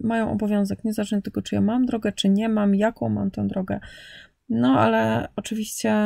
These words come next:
chamy się przyzwyczaili i robią tyle w ogóle problemów, robili, wielu z was o tym wie,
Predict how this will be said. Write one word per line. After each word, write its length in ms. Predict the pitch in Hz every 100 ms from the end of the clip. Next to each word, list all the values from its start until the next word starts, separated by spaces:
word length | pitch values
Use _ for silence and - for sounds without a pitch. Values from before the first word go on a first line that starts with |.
| 208 208
chamy 440 | - - 226 208 208
się 120 | 208
przyzwyczaili 1000 | - 208 208 214 208 196 196 202 - 202
i 40 |
robią 420 | 202 202 208 202 202 _ -
tyle 220 | 233 214
w 60 |
ogóle 180 | 208 214
problemów, 560 | 196 220 202 208 196 -
robili, 480 | 196 202 196 190 202 - - - - -
wielu 300 | 214 208 202
z 60 |
was 260 | 202 196 -
o 40 |
tym 480 | 196 196 196 196 185 - - -
wie, 680 | - 202 208 196 190 196 202